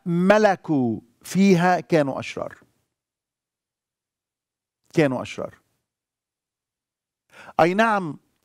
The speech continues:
يعني <clears throat> سليمان وبعديه انقسمت المملكة، لكن الذين ملكوا أيضًا ملكوا في المملكة الشمالية لم يكونوا من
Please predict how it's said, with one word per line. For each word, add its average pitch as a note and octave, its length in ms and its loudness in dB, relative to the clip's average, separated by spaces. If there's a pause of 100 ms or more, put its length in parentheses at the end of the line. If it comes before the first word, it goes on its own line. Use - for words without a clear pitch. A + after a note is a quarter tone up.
(640)
يعني C3+ 420 0 (720)
<clears throat> - 640 -20
سليمان E3+ 720 0
وبعديه B2+ 720 0 (760)
انقسمت D3 720 -2
المملكة، D#3 500 0 (440)
لكن F3 360 2 (140)
الذين G3 560 2
ملكوا G#3+ 760 2
أيضًا D3+ 580 0 (1200)
ملكوا D3 580 0
في A#2 120 -8
المملكة D3+ 500 2
الشمالية D3+ 840 -2 (1400)
لم A#3 180 4
يكونوا G3 520 -2
من C#3+ 420 -2